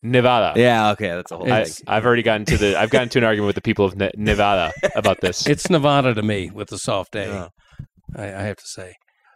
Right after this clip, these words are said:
Speaker 3: But, uh, no, I have not had a gummy.
Speaker 2: <laughs>
Speaker 3: Um, I'm experienced with gummies because your, your mother and I, uh, went to Colorado
Speaker 2: Uh-huh.
Speaker 3: a couple of summers ago, and we did, uh, you know, foray. T-, must have taken a wrong turn.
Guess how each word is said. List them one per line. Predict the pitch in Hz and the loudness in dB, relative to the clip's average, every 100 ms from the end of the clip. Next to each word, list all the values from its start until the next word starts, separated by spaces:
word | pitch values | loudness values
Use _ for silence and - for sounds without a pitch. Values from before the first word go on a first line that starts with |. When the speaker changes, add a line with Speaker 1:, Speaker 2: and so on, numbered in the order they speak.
| - | -6
Speaker 3:
But, | 117 - | -6 -4
uh, | 117 | 0
no, | 127 165 | 4 4
I | 147 | 4
have | 151 | 4
not | 165 196 | 4 4
had | 202 | 4
a | 160 | 4
gummy. | 123 110 147 _ _ - | 2 2 0 _ _ -8
Speaker 2:
<laughs> | - - - | -6 -6 -2
Speaker 3:
Um, | 131 120 117 110 107 _ _ _ | 0 2 2 0 -6 _ _ _
I'm | 127 139 | 2 4
experienced | 135 - 185 285 180 - | 4 2 4 4 4 2
with | 107 | -2
gummies | 98 107 110 147 - | 0 2 0 -2 -6
because | 127 143 120 | -6 -2 -2
your, | 120 123 113 _ _ - | 0 -2 -6 _ _ -4
your | 131 | 2
mother | 127 151 135 | 4 4 4
and | 127 | 4
I, | 123 123 120 | 4 4 4
uh, | 117 110 | 2 2
went | 117 123 | 2 2
to | - 120 107 - | 2 0 0 0
Colorado | 139 120 120 127 110 104 _ _ _ _ - | 0 2 2 2 2 -4 _ _ _ _ -12
Speaker 2:
Uh-huh. | 101 117 | -8 -8
Speaker 3:
a | |
couple | - 123 113 | -4 -4 -4
of | - | -4
summers | 131 117 107 | -2 -2 -4
ago, | 117 113 110 | -4 -4 -2
and | 123 113 | -2 -2
we | 127 | -2
did, | 113 135 127 131 | 0 -2 0 0
uh, | 123 123 113 _ _ _ _ | 0 0 -4 _ _ _ _
you | 180 | 0
know, | 143 123 | 0 0
foray. | - 160 139 139 135 156 151 165 - | 2 4 6 6 6 4 0 -8 -4
T-, | 165 - | -2 2
must | 151 - | 0 0
have | 131 | 0
taken | 151 143 | 2 2
a | |
wrong | 127 139 139 113 | 4 4 2 0
turn. | 139 113 | 0 0